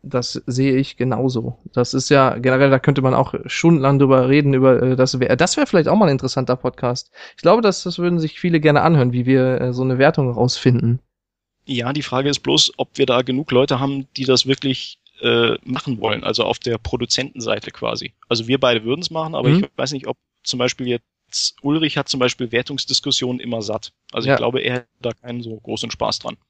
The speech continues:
Speaker 1: Das stimmt natürlich. Aber man kann auch da sagen, natürlich, ich orientiere mich zum Beispiel auch an der, äh,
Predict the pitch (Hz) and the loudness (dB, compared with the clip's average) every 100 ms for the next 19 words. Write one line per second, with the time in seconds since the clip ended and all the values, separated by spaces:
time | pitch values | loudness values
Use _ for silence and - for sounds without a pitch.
0 | _ _ _ _ _ _ _ _ _ - | _ _ _ _ _ _ _ _ _ -16
1 | - 147 131 - - - 147 139 117 - | -6 -4 -2 -4 -4 0 0 0 -4 -4
2 | 117 120 120 - 190 190 185 214 180 - | -4 -2 -4 0 4 4 2 0 -2 0
3 | 190 180 156 147 160 143 - 165 - 190 | 0 0 -2 -2 -4 -4 -4 -4 2 2
4 | 175 202 190 180 170 - 160 156 147 139 | 4 4 4 2 0 2 2 2 2 4
5 | 135 - 131 131 127 | 2 2 0 0 -2